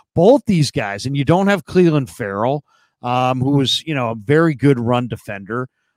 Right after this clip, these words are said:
Um, you know, he was only a rotational ple-, piece, but he was one of the Niners' better run defenders. I think you gotta go with Jair Brown. All right, let, let's jump to the Niners on the offensive side. What do you think here? I mean, the one thing,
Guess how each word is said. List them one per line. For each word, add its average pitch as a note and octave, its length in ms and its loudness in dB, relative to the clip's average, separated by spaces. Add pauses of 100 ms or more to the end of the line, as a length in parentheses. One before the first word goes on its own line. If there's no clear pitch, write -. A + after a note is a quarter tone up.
Um, B2 600 -4
you C#3+ 120 -6
know, B2 100 -2
he C3+ 80 2
was C3+ 120 0
only D3 220 0
a B2+ 80 -2
rotational C3 640 -2
ple-, G#2+ 220 -14 (120)
piece, B2 320 -8
but A#2+ 140 -10
he C#3 120 -2
was D3 160 -4
one C#3+ 140 -2
of D3 60 -2
the C#3 60 -6
Niners' C#3 300 -4
better C3 280 -2
run C3 200 -2
defenders. A2+ 440 -10 (360)
I C#3+ 80 0
think D#3 140 2
you B2 100 -10
gotta B2+ 280 0
go A#2+ 140 0
with A2 140 -2
Jair G#2+ 380 -8
Brown. G#2+ 360 -10 (480)
All C#3+ 80 -2
right, C#3 160 0
let, A3+ 240 0
let's A#3 220 -2
jump A#3 280 -2
to G#3 100 0
the E3 80 0
Niners C#3+ 400 -2
on C3 100 0
the B2 80 -2
offensive A2 520 -6
side. F#2 480 -8
What B2+ 280 -2
do B3 60 2
you C#4 100 0
think F#3 380 -4
here? A2+ 500 -4
I A2 40 -6
mean, B2 200 -4 (300)
the D3+ 100 2
one F3 340 2
thing, A3 500 -4